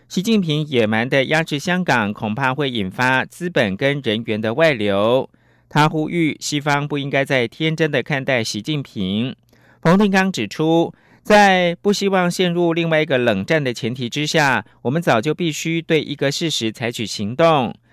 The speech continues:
那就是习近平似乎想要能够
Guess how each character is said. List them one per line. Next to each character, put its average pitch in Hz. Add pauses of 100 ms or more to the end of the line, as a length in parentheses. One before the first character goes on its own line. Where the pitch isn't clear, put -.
(200)
那 214
就 208
是 190
习 156
近 180
平 143
似 160
乎 165
想 113
要 139 (280)
能 151
够 165